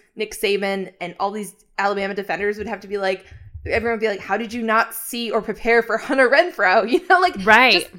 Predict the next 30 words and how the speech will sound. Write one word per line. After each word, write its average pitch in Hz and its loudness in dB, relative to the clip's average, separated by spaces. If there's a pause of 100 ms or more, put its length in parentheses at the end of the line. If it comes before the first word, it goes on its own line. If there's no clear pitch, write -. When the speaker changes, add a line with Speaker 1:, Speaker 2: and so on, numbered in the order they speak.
(320)
Speaker 1:
that, 277 2
that 254 6
became 269 -4
a 196 -4
thing, 208 -8 (440)
um, 185 -4
was, 226 2
as 202 -2
you 226 -6
mentioned, 214 -8
so 220 -2
important 208 -8
to 190 -10
those 180 -8
early 185 -6 (240)
teams 190 -8 (360)
that 202 0
really 220 2
went 190 -6
over 185 -4
that - -6
hump. 156 -8 (160)
Um, 160 -10 (120)
and 180 -8
I, 175 -4
I 196 -4
just 190 -10
think, 196 -12
like, 180 -6 (300)
him 226 -6